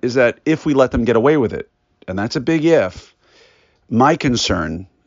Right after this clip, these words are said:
is that if this pandemic is supposed to last for a year and a half,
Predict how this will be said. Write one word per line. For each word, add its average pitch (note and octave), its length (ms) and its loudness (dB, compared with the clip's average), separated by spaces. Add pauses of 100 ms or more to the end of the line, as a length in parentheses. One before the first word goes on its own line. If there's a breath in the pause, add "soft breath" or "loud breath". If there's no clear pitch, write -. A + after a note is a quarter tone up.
(220)
is G#2 220 -6
that G2+ 420 0 (840)
if A2+ 120 -6
this C3+ 280 2
pandemic A#2 580 0
is G#2 100 -4
supposed A2+ 300 0
to A2+ 60 2
last G2+ 340 2
for G#2 80 -4
a G2 60 -2
year G2+ 180 -2
and F#2+ 80 -4
a F#2+ 60 -6
half, B2 440 0